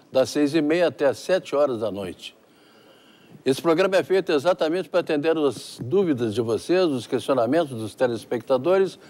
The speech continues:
sobre direito do consumidor, direito do trabalho, direito de família e direito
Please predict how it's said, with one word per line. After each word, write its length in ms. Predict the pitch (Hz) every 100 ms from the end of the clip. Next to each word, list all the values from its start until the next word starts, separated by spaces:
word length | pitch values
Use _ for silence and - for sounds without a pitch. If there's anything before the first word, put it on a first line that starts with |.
| - - -
sobre 320 | - 180 175
direito 380 | 147 156 185 170
do 100 | 151
consumidor, 720 | 135 151 - 160 147 185 196 180
direito 480 | 131 127 135 127
do 140 | 117 120
trabalho, 640 | 143 143 156 175 175 165 - - -
direito 380 | - 127 147 139
de 100 | 139
família 460 | 143 180 165 185 202
e 20 |
direito 400 | 190 165 160 -